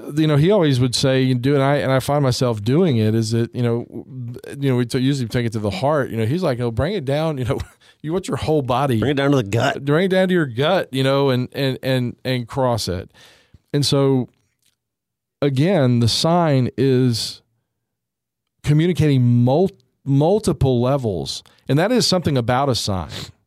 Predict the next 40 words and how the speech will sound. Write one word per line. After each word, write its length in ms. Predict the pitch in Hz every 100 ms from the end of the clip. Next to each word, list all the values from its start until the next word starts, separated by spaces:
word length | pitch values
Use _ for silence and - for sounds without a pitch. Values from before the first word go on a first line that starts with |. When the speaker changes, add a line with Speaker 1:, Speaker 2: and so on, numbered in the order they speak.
| _ _ _ _
Speaker 1:
A 60 | 120
sign 400 | - 147 160 156
is, 300 | 139 120 -
as 240 | - 123 113
one 120 | 127
of 40 |
my 60 | 123
professors 500 | 101 131 120 120 107
used 220 | 117 107
the 80 | 113
word, 240 | 113 113
polyvalent. 840 | - 131 135 117 117 131 110 85 -
Is, 220 | 101 117
there's 360 | - 127 143 113
layers 600 | 120 139 180 135 107 90
of 160 | 92
meaning. 600 | 101 98 87 78 78 87 - _ _ _ _ _ -
It's, 160 | 127
it's 180 | - 143
not 160 | 165 139
just 180 | 147 117
one 380 | 120 143 160
thing. 400 | 143 117 113 110 113
It's, 360 | 110 - - _
it's 160 | 127 123
a 40 |
multitude 800 | 117 120 139 165 135 110 110 101
of 100 | 90
things. 440 | - 80 58 -
And 100 | 131
so 160 | - 151
even 220 | 170 196
in 100 | 165
that 220 | 151 147
prayer, 580 | - 139 160 127 64 - _ _ _ _ _ _ _ _ _ _ _ _ _
the 80 | 143
sign 340 | - 151 143 135
of 60 |
the 80 | 117
cross, 640 | - 170 147 117 127 -